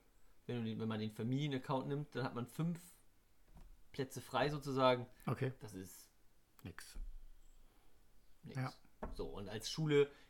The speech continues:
Speaker 1: geht es wohl bei zweihundertvierzig, bei zweihundertfünfzig Euro los als Schullizenz. Und wenn man die Plus-Variante will, für, für, bei vierhundertfünfzig Euro. Das ist auch völlig in Ordnung.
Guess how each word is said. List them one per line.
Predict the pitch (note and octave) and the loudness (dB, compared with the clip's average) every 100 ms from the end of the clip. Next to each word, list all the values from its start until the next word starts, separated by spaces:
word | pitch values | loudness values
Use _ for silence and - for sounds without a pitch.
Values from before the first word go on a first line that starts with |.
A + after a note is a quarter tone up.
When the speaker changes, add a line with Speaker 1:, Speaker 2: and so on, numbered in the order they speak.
| - | -4
Speaker 1:
geht | C#3+ C3 | 2 2
es | C3 | 2
wohl | C3 A#2+ | 0 2
bei | A2 | 0
zweihundertvierzig, | - C#3 C3 B2+ - C3+ - B2+ - - - - - - - | 0 2 2 2 0 -2 -2 -4 -4 -16 -20 -20 -20 -20 -4
bei | B2+ | -4
zweihundertfünfzig | - F3 D#3+ E3+ D#3+ D3 | 2 4 4 2 2 4
Euro | C#3 C3 | 6 6
los | D3+ G#3+ A3 | 6 4 2
als | - C#3 | -2 -2
Schullizenz. | F#3+ F3 D#3+ E3 D#3 D3+ - - - - - | 0 -2 2 4 4 2 -6 -20 -20 -10 0
Und | C3+ B2 | 2 4
wenn | |
man | B2+ A#2+ | 2 0
die | |
Plus-Variante | A2+ - D#3 - C3+ C3 C3 B2 | -2 0 0 2 2 4 2 4
will, | C3 B2+ | 4 2
für, | B2+ - - - | -4 -14 -16 -18
für, | - - | -12 -6
bei | A2+ A2 | -4 -2
vierhundertfünfzig | - A#2+ G#2+ B2 - G#2 | 0 -2 0 -6 -6 -10
Euro. | - F2+ E2+ - - - - - | -4 -2 -4 -10 -18 -20 -16 -10
Das | G2 | -8
ist | A2 - | -8 -8
auch | G2 | -8
völlig | - - A2+ A2+ | -8 -6 -6 -4
in | G#2+ | -6
Ordnung. | F2+ E2 F2+ | -8 -8 -12